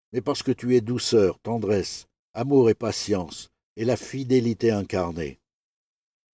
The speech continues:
Aide-nous à ne pas être durs, mais apprends-nous à être tendres et bons,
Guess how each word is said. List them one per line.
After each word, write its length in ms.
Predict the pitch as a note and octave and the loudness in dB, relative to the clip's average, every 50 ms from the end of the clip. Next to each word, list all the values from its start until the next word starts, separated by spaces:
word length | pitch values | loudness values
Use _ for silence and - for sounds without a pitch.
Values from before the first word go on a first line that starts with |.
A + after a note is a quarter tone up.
| _ | _
Aide-nous 420 | - C3 C#3 C#3 D#3+ D#3+ D#3+ E3+ D#3+ | -2 0 2 2 2 2 2 2 2
à 60 | C#3+ | 2
ne 80 | B2+ | 2
pas 240 | A2+ - - B2+ B2+ | 0 0 2 2 2
être 240 | A#2+ - - - G#2+ | 2 2 0 -2 -2
durs, 360 | F#2+ F#2 F#2 F2+ F2+ - - - _ _ | -2 -2 0 0 0 0 -2 -8 _ _
mais 100 | - G#2 | -4 -2
apprends-nous 440 | C3 D3 - - C#3 D3 D3 D#3+ D3+ | -2 -2 -2 -2 -2 0 2 2 4
à 80 | C#3 B2+ | 4 4
être 200 | A2+ - - A2+ | 4 2 -2 -6
tendres 400 | - - B2+ C3 B2+ A#2 F#2 G#2+ | -4 -2 -2 -2 -2 2 2 2
et 40 | G2 | 2
bons, 320 | E2 F2+ F#2+ F2 D#2+ - | 2 0 -4 -4 -6 -10